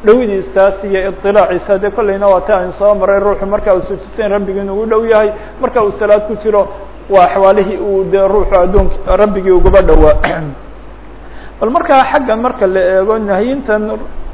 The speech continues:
loo diiday ruuxu inuu candhuuf xaggiisa hore ku tufo, xagga midigna waxaan leenahay saxiixa Bukhaari baa kuba sugnayd oo waa malag baa xaggaa kuba sugan. Haddii uu tukanayaba, hadduu masjid joogo iyo haddii aanu joogin,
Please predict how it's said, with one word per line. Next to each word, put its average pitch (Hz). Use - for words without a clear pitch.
loo 240
diiday 208
ruuxu 214
inuu 202
candhuuf 190
xaggiisa 220
hore 208
ku 233
tufo, 214
xagga 214
midigna 214
waxaan 214
leenahay 185
saxiixa 196
Bukhaari 196
baa 185
kuba 202
sugnayd 196
oo 208
waa 180
malag 202
baa 196
xaggaa 208
kuba 196
sugan. 165
Haddii 180
uu 202
tukanayaba, 190
hadduu 190
masjid 208
joogo 196
iyo 208
haddii 190
aanu 208
joogin, 175